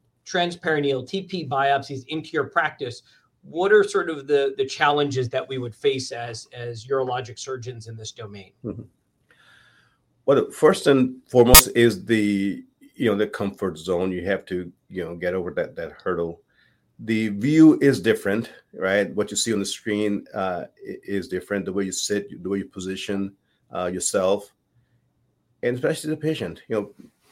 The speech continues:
Speaker 2: turns out that a lot of men are not too keen on being in the thoracotomy position. You know, it always starts out with a, you know, with a chuckle and a laugh and a joke about, you know, "Oh, I'm gonna have a baby."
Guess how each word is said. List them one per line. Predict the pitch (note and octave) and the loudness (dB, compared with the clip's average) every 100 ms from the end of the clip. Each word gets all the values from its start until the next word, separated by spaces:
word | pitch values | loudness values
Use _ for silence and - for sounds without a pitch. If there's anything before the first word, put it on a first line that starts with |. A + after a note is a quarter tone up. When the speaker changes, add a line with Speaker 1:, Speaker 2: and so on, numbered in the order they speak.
| _ | _
Speaker 2:
turns | - D#3+ | 8 10
out | C#3+ B2 | 8 6
that | B2 | 4
a | A#2+ | 4
lot | C#3+ | 2
of | B2+ | 2
men | B2 A2+ G#2 | 2 2 2
are | A2 | 0
not | A#2 B2+ B2 | 2 0 -2
too | |
keen | G#2+ - A2+ | -8 -4 -2
on | G2+ | -2
being | G#2+ | -2
in | G2+ | -2
the | F#2 | -2
thoracotomy | G2 F#2+ F#2 | -2 -4 -6
position. | F2+ E2+ D2+ D#2 | -8 -8 -10 -8
You | F#2+ | -6
know, | |
it | F2+ F#2 F#2 | -4 -6 -4
always | A2+ G#2+ G#2+ - _ - - | 2 2 2 -6 _ -20 -20
starts | - - G#2 G#2 A2 | -4 4 4 6 2
out | G2 G2 | 2 0
with | F#2 | -2
a, | F#2 F2 - - | 0 -2 -6 -6
you | - | 0
know, | G2+ | 0
with | |
a | F2 | 2
chuckle | - G2+ G2+ | 0 2 2
and | F#2+ | 0
a | |
laugh | F#2+ F#2+ - | 2 2 2
and | F2+ | -2
a | |
joke | D#2 G2 G2 G2 | 0 2 2 0
about, | F#2 F#2 F#2+ F2+ | -2 0 0 -2
you | G#2 F2+ | -6 -4
know, | F2+ F2+ | -2 0
"Oh, | G2 | 2
I'm | G2 | 2
gonna | G2+ G2 | 0 -2
have | |
a | E2+ | -4
baby." | G2+ G2+ G#2 | -4 -4 -6